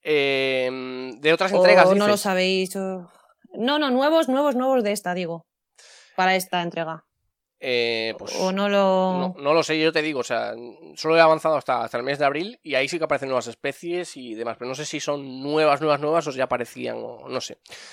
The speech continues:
Speaker 2: Que ya, eso es más complicado de comprobar, la
Speaker 1: Ya,
Speaker 2: verdad.
Speaker 1: sí.
Speaker 2: Pero por si a lo mejor lo había dicho Nintendo o algo.
Speaker 1: No, no lo sé, lo, lo que, lo que ya te digo, eh, vamos, si se entra en la captura pedia hay una variedad enorme.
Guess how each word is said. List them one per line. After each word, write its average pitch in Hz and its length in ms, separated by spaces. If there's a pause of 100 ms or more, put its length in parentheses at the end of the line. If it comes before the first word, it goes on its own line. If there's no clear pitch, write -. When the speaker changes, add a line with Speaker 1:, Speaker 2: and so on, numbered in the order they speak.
Speaker 2:
Que 226 220
ya, 214 160
eso 208 160
es 226 60
más 220 140
complicado 202 340
de 175 80
comprobar, 160 360
la 156 60
Speaker 1:
Ya, 127 80
Speaker 2:
verdad. 156 220 (120)
Speaker 1:
sí. - 180
Speaker 2:
Pero 175 240
por 185 140
si 185 100
a - 20
lo 185 80
mejor 208 180
lo 220 60
había 208 160
dicho 196 200
Nintendo 175 480
o 156 120
algo. 151 460 (260)
Speaker 1:
No, 170 540
no 175 120
lo 170 80
sé, 151 160
lo, 143 180
lo 139 160
que, 123 320
lo 123 140
que 123 60
ya 135 80
te 151 100
digo, 156 240
eh, 110 180
vamos, 123 280
si 117 200
se 110 140
entra 123 180
en 120 60
la 123 60
captura 113 340
pedia 123 300
hay 117 80
una 104 240
variedad 101 400
enorme. 110 420